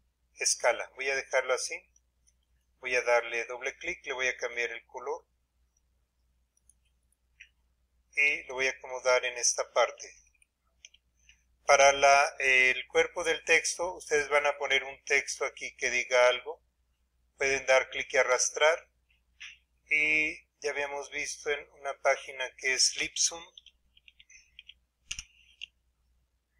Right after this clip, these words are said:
Y podemos decirle aquí que queremos un párrafo,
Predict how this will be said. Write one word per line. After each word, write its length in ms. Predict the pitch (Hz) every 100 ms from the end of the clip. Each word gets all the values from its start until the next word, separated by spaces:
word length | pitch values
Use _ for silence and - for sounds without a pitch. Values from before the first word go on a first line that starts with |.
| _ _ _ _ _ _ _ _ _ _ _ _ _ _ _ _ _ _ -
Y 280 | 143 143 143
podemos 520 | 143 131 131 131 127
decirle 380 | 123 - 135 139
aquí 260 | - 156 -
que 120 | 143
queremos 880 | 143 127 131 131 131 - - - _ _ _
un 140 | _
párrafo, 520 | 143 139 143 - 180